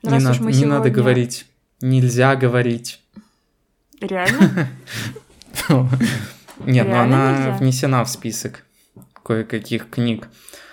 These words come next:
Speaker 2: Я вообще боюсь вот слова называть, но она точно в списке, она у нас запрещена в продаже, запрещена, ну,
Speaker 1: Ебать.
Speaker 2: вообще к ко-,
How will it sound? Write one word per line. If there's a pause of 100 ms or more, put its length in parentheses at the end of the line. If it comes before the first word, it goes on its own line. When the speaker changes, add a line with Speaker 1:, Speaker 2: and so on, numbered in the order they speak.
(300)
Speaker 2:
Я
вообще
боюсь
вот
слова
называть,
но
она
точно
в
списке,
она
у
нас
запрещена
в
продаже,
запрещена,
ну,
Speaker 1:
Ебать.
Speaker 2:
вообще
к
ко-,